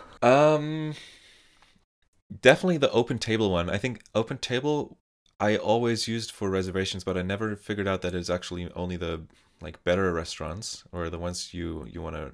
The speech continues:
try out in new cities. So I will try that out on my next trip if that ever happens.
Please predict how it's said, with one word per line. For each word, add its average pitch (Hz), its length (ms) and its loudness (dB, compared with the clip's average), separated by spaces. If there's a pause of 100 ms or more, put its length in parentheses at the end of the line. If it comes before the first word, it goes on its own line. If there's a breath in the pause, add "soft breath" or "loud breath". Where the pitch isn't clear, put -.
(100)
try 85 300 -6
out 85 180 -4
in 85 100 -12
new 80 120 -10
cities. 95 560 -8
So 82 540 -8 (180)
I 87 140 -6
will 120 320 -6
try - 220 -4
that 113 120 -2
out 101 180 -2
on 92 120 -6
my 87 160 -8
next 90 300 -10
trip - 260 -10 (120)
if 90 120 -16
that 85 160 -10
ever 82 160 -10
happens. - 460 -14